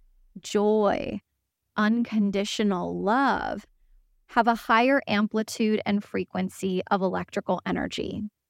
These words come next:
And that, that higher amplitude and frequency of electrical energy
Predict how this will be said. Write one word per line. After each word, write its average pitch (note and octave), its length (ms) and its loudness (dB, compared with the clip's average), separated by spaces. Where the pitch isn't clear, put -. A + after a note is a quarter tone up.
And A3+ 200 4
that, A#3 160 2
that A3+ 180 6
higher C#4+ 560 2
amplitude B3+ 600 2
and A3+ 180 2
frequency A3+ 640 0
of G#3 100 4
electrical G3+ 640 -2
energy A#3 640 4